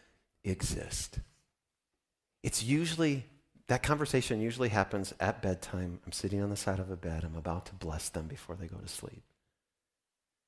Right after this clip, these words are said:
And my answer to them is, "Yes, it is really true." And the reason that I believe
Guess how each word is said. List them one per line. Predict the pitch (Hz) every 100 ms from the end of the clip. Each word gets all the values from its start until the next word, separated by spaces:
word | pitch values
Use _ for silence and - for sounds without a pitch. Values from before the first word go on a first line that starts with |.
| _ _ _ _ _ _ _
And | 113 131
my | 135
answer | 139 170 - 127
to | 107
them | 98 95
is, | 95 92 90 - - _ _ _ _ _ _ _ _ _ _ _ _ _ -
"Yes, | 123 117 - - -
it | 135
is | 139 -
really | 95 82
true." | - 85 85 98 _ _ _ _ _ _ - - -
And | 110
the | 110
reason | 117 151 160 160 135
that | 123 110
I | 107
believe | 104 98 95 82 85 90